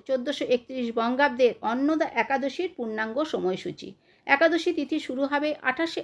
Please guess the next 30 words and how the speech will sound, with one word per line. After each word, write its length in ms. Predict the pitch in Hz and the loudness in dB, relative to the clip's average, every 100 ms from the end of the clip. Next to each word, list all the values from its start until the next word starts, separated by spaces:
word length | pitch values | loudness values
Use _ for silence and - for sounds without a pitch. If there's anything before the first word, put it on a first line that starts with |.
| - | -2
আগস্ট 420 | 226 226 254 247 | 2 2 0 -2
দু 120 | 247 | -2
হাজার 220 | 294 311 302 | 2 2 2
চব্বিশ, 520 | - 226 226 247 247 - _ - | 0 -2 -2 -8 -8 -14 _ -4
বাংলার 400 | 214 233 233 233 - | 2 4 4 2 2
এগারোই 380 | 233 294 339 330 | 0 2 2 2
ভাদ্র 380 | 311 262 262 220 | 0 0 2 2
চোদ্দোশো 440 | 240 240 330 359 | 0 -2 -2 0
একত্রিশ 480 | 320 320 262 240 202 | -2 -2 -4 -4 -2
বুধবার, 500 | 214 208 196 180 165 - _ _ | -4 -4 0 0 -2 -8 _ _
শেষ 440 | - 294 294 - | -2 0 0 0
রাত 280 | 240 240 269 - _ | 2 4 4 0 _
চারটে 460 | - 214 - 302 370 - _ | -2 -2 -2 -8 -8 -10 _
কুড়ি 220 | 240 247 226 | -2 0 0
মিনিটে। 440 | 196 175 180 160 - - | 0 -2 -2 -8 -10 -2
একাদশী 460 | 240 277 269 254 285 | 2 2 2 -2 -6
তিথি 240 | 277 285 | -6 -6
সমাপ্ত 480 | - 220 269 - 339 | -4 -2 -2 -2 -4
হবে 360 | 320 311 190 - _ - | 0 2 2 -2 _ -4
ঊনত্রিশে 540 | 240 269 311 302 302 | -2 0 0 0 -2
আগস্ট 560 | - 240 240 233 208 - _ - | 2 2 4 2 0 -12 _ -2
দু 80 | 247 | 2
হাজার 260 | 277 277 269 | 6 4 4
চব্বিশ, 460 | 262 220 220 214 208 | 0 0 0 0 2
বাংলার 440 | 214 220 220 202 | 0 2 2 2
বারোই 340 | 196 233 349 | 2 4 2
ভাদ্র 440 | 330 320 262 226 - _ _ | 2 0 2 2 2 _ _
চোদ্দোশো 440 | - 247 277 - - | -2 -2 -2 -4 -2
একত্রিশ 440 | 226 - 277 311 311 | -4 -4 -4 -4 0
বৃহস্পতিবার, 680 | 214 247 - 269 226 190 | 0 0 -2 -6 -2 0